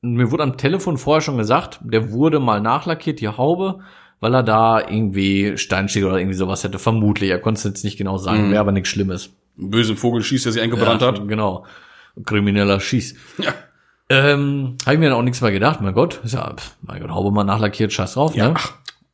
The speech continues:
Speaker 1: Kackegal, fahr da hin auch, ne? Guck mir das an und dann fiel mir da aber auch schon auf, boah,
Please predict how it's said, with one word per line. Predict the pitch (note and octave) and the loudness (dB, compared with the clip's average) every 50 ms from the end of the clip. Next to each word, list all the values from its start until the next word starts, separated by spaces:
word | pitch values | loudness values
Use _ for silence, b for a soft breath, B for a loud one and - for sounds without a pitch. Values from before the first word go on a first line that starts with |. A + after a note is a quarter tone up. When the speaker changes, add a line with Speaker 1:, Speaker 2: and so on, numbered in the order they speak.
| _ _ - | _ _ -8
Speaker 1:
Kackegal, | - - A2 A2 F#2 F#2+ F#2 G2 C#3 E3+ | -6 -6 -4 -4 -2 0 2 2 2 2
fahr | E3+ - A#2+ G#2+ | 0 0 0 2
da | G#2 G2 | 2 2
hin | G2 G#2+ G#2+ C#3 | 0 0 0 0
auch, | F3 G3+ A3+ G#3+ | 0 0 0 0
ne? | D#3 C3 C#3 G3+ C4+ - - - _ _ _ _ | 0 0 0 0 0 -4 -8 -16 _ _ _ _
Guck | - - A#2+ B2+ | -6 -6 -2 0
mir | C3 G#2+ | 0 0
das | G2 F#2 - | 0 -2 -4
an | - C3 F#3 | -2 0 0
und | G#3+ E3 | 0 0
dann | G2+ G2 | -2 -4
fiel | - - C3 D3 | -4 -2 0 2
mir | E3 D3 | 4 4
da | A#2 | 2
aber | G#2 A2 | 2 2
auch | G2 A2+ | 0 -2
schon | - - - | -4 -4 -4
auf, | - A#2 C3+ A2 | -2 -2 -2 -2
boah, | A2+ - D2 G1+ - - - _ | -4 -4 -6 -6 -6 -10 -16 _